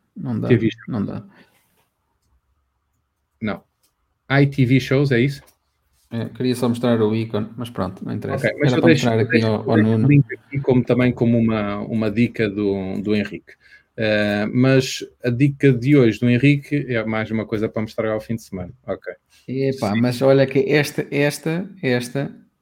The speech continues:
Speaker 1: eu ainda não vi toda, mas é uma, é uma série completamente diferente do que
Speaker 2: Uhum.
Speaker 1: tu estás habituado e do que as pessoas estão habituadas a ver. Eh, basicamente,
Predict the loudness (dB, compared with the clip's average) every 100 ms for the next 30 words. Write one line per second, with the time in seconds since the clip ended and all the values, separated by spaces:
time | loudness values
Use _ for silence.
0 | _ 0 4 4 4 2 2 0 -2 -10
1 | -18 _ _ _ _ -4 -2 0 2 2
2 | 2 0 0 -2 0 0 0 2 0 -2
3 | -8 -6 -8 -8 -14 _ _ -10 -8 -6
4 | -6 -2 0 0 0 0 -2 -6 -4 -2
5 | -2 -2 -6 -8 -8 -6 -4 -2 -4 -4
6 | -6 -8 -10 -14 -20 -20 -20 _ _ _
7 | -8 -4 -4 -2 0 0 0 0 2 2
8 | 0 -10